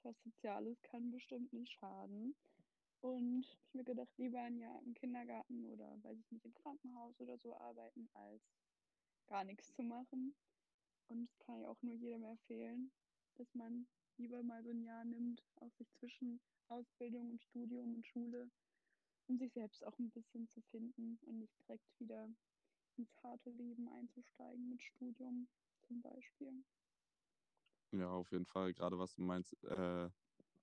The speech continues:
Speaker 2: sich selbst zu finden, das habe ich auch gemerkt. Äh, es hilft echt extrem, noch ein paar mehr Schwächen und Stärken von einem selbst kennenzulernen. Ähm, ich zum Beispiel arbeite jetzt ganz viel mit Kindern und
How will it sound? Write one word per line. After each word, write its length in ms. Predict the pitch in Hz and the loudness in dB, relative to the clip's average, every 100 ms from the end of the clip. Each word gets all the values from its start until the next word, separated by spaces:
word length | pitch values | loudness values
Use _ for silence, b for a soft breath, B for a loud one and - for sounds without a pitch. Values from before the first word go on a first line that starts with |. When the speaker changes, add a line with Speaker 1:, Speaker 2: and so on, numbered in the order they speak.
| - - - 101 | -20 -20 -10 2
Speaker 2:
sich 180 | 92 85 | 4 8
selbst 240 | 98 95 | 8 6
zu 80 | 92 | 0
finden, 220 | - 90 | 0 2
das 140 | 87 95 | 2 4
habe 80 | |
ich 100 | 90 | 4
auch 160 | 80 95 | 4 4
gemerkt. 400 | 95 95 92 92 _ b b b b _ _ | 6 8 6 2 _ b b b b _ _
Äh, 200 | 95 90 | 6 6
es 100 | 87 | 6
hilft 400 | - 110 - - _ _ _ _ _ _ _ _ | 6 6 4 -16 _ _ _ _ _ _ _ _
echt 240 | 90 95 - | 4 4 4
extrem, 640 | 92 - - 98 101 90 - _ _ - | 0 0 6 8 8 4 -2 _ _ 2
noch 260 | 95 95 | 4 4
ein 60 | - | 0
paar 400 | - 95 92 - - _ _ _ _ _ - | 2 6 6 4 -4 _ _ _ _ _ -12
mehr 340 | - 95 98 101 | 0 4 4 4
Schwächen 400 | - - 98 95 | 0 0 0 0
und 120 | 87 | -2
Stärken 320 | - 95 - | 2 2 2
von 160 | - 90 | 0 2
einem 100 | 87 | 4
selbst 300 | 90 90 - | 4 2 0
kennenzulernen. 600 | 90 92 90 90 90 90 b b b b b b _ _ _ _ | 0 2 2 4 4 2 b b b b b b _ _ _ _
Ähm, 540 | 95 95 90 87 85 80 _ _ _ _ _ _ | 2 4 6 4 2 -2 _ _ _ _ _ _
ich 160 | 101 95 | 2 4
zum 120 | - | 6
Beispiel 280 | 95 90 95 | 6 8 6
arbeite 320 | 80 92 92 | 6 6 6
jetzt 180 | 92 90 | 4 4
ganz 180 | 92 92 | 2 2
viel 120 | 98 | 4
mit 120 | 92 | 2
Kindern 460 | - 98 98 95 92 | 4 6 8 8 6
und 480 | 87 85 90 87 | 6 4 2 -6